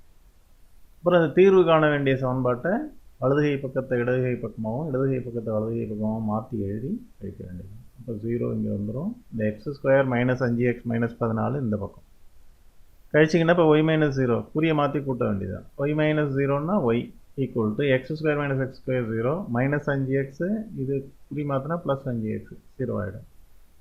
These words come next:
மைனஸ் ஆறு, இது பிளஸ் பதினாலுன்னு வரும். இப்ப பதினாலுல ஆறு போனா மைனஸ் ஆறு பிளஸ் பதினாலுன்னு வரும். அப்ப பிளஸ்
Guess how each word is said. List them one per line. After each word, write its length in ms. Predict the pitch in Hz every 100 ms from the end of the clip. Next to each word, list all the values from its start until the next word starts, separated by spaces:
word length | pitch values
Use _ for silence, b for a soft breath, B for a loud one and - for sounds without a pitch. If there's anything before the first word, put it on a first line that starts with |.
| - 120
மைனஸ் 380 | 131 160 170 - 143
ஆறு, 240 | 143 165 214 185 139
இது 120 | 156 160
பிளஸ் 240 | 147 151 -
பதினாலுன்னு 560 | 131 123 117 107 104 113
வரும். 220 | 101 107 - -
இப்ப 160 | - 120
பதினாலுல 460 | 127 135 143 139 127 - 120
ஆறு 120 | 127 120
போனா 220 | 120 131 214 269 - - - - - - 117
மைனஸ் 420 | 123 139 147 143 131 127
ஆறு 180 | 131 170 -
பிளஸ் 200 | 151 156 -
பதினாலுன்னு 600 | 110 110 110 107 110 107
வரும். 200 | 95 117 160
அப்ப 120 | 131 -
பிளஸ் 240 | 123 127